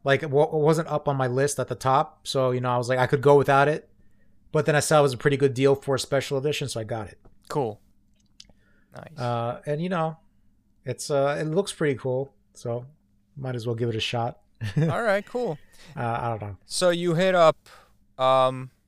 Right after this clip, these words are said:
Speaker 2: so you hit up one retro store, or I should say video game store that had retro games as well.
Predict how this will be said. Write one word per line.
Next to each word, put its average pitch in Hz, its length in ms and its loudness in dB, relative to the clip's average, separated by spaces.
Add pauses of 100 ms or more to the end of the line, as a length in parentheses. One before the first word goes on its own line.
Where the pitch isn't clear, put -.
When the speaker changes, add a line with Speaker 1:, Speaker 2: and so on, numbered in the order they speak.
(180)
Speaker 2:
so - 160 -8
you 143 140 -4
hit 160 120 -2
up 143 160 2
one 165 380 0
retro 151 380 2
store, 139 380 -4
or 127 200 2
I 127 140 2
should 127 180 -8
say 127 160 -4
video 127 320 -6
game 123 500 -6
store 127 300 -2
that 120 140 0
had 123 160 0
retro 120 320 -4
games 120 260 -6
as 117 140 -10
well. 120 340 -2